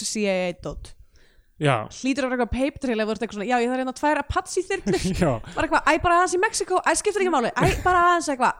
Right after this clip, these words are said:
Speaker 2: Einmitt.
Speaker 1: útsýnisflug."
Speaker 2: En ég meina, ég held að megnið af C I A sé inn í þessu, skilur,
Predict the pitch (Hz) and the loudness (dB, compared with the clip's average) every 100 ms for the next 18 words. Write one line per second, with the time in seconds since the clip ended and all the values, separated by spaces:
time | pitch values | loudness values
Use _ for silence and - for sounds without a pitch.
0 | - 123 - - 214 208 185 185 - - | -6 -2 -2 -2 -4 -6 -6 -6 -8 -20
1 | - 139 160 170 165 151 180 180 165 160 | -2 2 4 6 6 6 6 4 4 4
2 | 160 170 180 156 - 160 156 151 - 143 | 0 0 0 0 2 2 4 2 2 -2
3 | 135 131 107 98 110 - 110 104 101 | -2 -4 -6 -8 -12 -12 -12 -12 -14